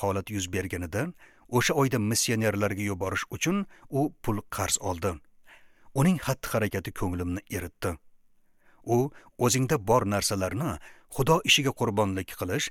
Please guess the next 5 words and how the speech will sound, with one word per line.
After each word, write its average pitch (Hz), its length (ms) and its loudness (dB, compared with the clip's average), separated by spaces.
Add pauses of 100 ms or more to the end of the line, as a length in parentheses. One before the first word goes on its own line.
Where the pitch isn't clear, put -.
(240)
qanchalik 107 440 2
muhim 95 360 -4
ekanligini 104 680 -2
biladi. 110 300 -4 (1300)
Luqo 135 400 6